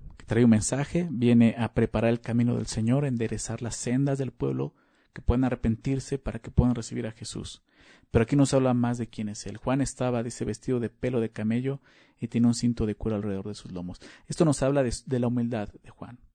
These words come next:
¿no? Es muy interesante. Juan, eh, fue hijo de, de, de Zacarías, un,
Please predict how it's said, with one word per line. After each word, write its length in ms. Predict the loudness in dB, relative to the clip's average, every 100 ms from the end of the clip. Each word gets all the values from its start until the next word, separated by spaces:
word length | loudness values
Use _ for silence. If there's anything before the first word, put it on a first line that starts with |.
| _ _ _
¿no? 160 | -18 -18 _ _ -20 -12 -8
Es 120 | 0
muy 80 | 4
interesante. 580 | 6 4 2 0 -2 -4
Juan, 380 | -2 -2 -2 -6 _ _ _ -4
eh, 480 | 0 2 2 0 -6 _ _ _ _ _ _ _
fue 260 | 0 4
hijo 260 | 4 6 6
de, 260 | 6 2 0
de, 220 | -2 -2
de 100 | -4
Zacarías, 800 | -6 -4 -2 0 0 -2 -8 -14 -10
un, 360 | -4 -4 -4